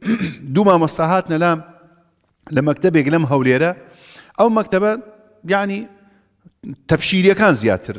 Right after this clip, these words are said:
ئەوەیەکەن، یعنی، وەک بڵێ، یا-، ئینەکەن، یارمەتی ئەدەن. باشە، ڕاستە تۆ مەکتەبێکی و، یعنی، هاتووی لێرە لە وڵاتەیەکی تۆ، بەڵام مەنعی تەڵەبە ئەکات لەوەی کە نوێژ بکرێ.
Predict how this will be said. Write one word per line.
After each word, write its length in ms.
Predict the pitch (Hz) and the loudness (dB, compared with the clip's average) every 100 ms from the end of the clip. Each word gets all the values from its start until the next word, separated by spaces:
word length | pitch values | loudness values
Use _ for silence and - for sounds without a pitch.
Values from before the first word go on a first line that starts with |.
| 104 _ - | -18 _ -4
ئەوەیەکەن، 480 | 113 104 92 98 90 | 0 0 -2 -6 -10
یعنی، 320 | 85 90 90 - | -10 -10 -10 -6
وەک 160 | 110 110 | -6 -2
بڵێ، 200 | 127 120 113 - - _ _ - | 2 0 0 -12 -20 _ _ -8
یا-، 280 | 127 151 - 151 151 | 0 2 2 -2 -4
ئینەکەن، 400 | 143 135 113 127 | -2 0 0 0
یارمەتی 460 | 120 117 113 107 120 | 2 2 0 -4 -6
ئەدەن. 220 | 92 90 - _ _ _ _ - - - _ - | -6 -10 -12 _ _ _ _ -20 -20 -20 _ -4
باشە، 300 | 117 214 202 | -2 -2 0
ڕاستە 300 | 214 254 233 | 0 0 0
تۆ 160 | - 185 143 107 113 113 | 0 0 0 -2 -6 -2
مەکتەبێکی 640 | 127 - 165 156 139 160 | -2 -2 -2 -2 -2 -4
و، 100 | 156 165 117 - | -4 -6 -14 -10
یعنی، 360 | 101 98 104 113 110 95 98 - - _ _ _ _ - - 120 127 | -6 -4 -4 -6 -8 -14 -16 -16 -20 _ _ _ _ -20 -16 -8 -6
هاتووی 400 | 127 131 151 175 | -2 0 0 2
لێرە 200 | 156 143 | 4 4
لە 100 | 147 | 2
وڵاتەیەکی 520 | 139 127 113 113 90 101 | 2 2 2 -2 -6 -8
تۆ، 100 | 98 | -2
بەڵام 280 | 170 190 95 - - - - _ 147 | 2 2 0 -4 -20 -20 -20 _ -2
مەنعی 720 | 160 185 240 226 196 190 196 233 - _ _ _ _ - | 2 4 4 2 -2 -4 -4 -6 -12 _ _ _ _ -2
تەڵەبە 320 | 165 170 180 208 | 0 4 4 4
ئەکات 380 | - - 202 208 | 2 0 0 0
لەوەی 240 | 160 160 180 | 2 2 2
کە 100 | 165 | 0
نوێژ 180 | 143 98 | 0 -2
بکرێ. 300 | 92 - | -8 -10